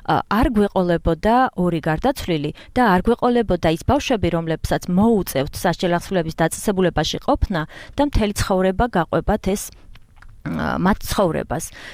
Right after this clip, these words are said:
და მით უმეტეს, რომ ჩვენ ვხედავთ, რომ, ა, სკოლებში დღესაც კი არ მიმდინარეობს სათანადო ღონისძიებების გატარება და მე პირადად ჩემთვის უცნობია, საერთოდ ორმოცდამეთერთმეტე სკოლაში რა ღონისძიებები, რა პრევენციის ღონისძიებები გატარდა.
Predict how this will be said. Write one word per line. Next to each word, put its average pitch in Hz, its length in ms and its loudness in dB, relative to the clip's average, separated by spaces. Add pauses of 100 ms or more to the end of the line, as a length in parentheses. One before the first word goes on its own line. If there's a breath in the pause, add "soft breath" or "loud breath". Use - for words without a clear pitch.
და 170 400 0
მით 196 260 -2
უმეტეს, 226 320 0
რომ 175 120 0
ჩვენ - 320 0
ვხედავთ, 180 520 -2
რომ, 165 200 -2
ა, - 320 -4
სკოლებში 233 720 0
დღესაც 214 540 0
კი - 260 -2
არ 170 260 2
მიმდინარეობს 226 840 2 (220 loud breath)
სათანადო 277 680 0
ღონისძიებების 208 640 0
გატარება 180 580 2 (300 loud breath)
და 214 180 2
მე 185 240 4
პირადად 175 460 0
ჩემთვის 202 400 0
უცნობია, 175 600 -2
საერთოდ 185 480 0
ორმოცდამეთერთმეტე 214 1000 0
სკოლაში 185 440 0
რა 170 180 2
ღონისძიებები, 208 720 0
რა 185 140 4
პრევენციის 247 500 0
ღონისძიებები 202 560 0
გატარდა. 165 540 0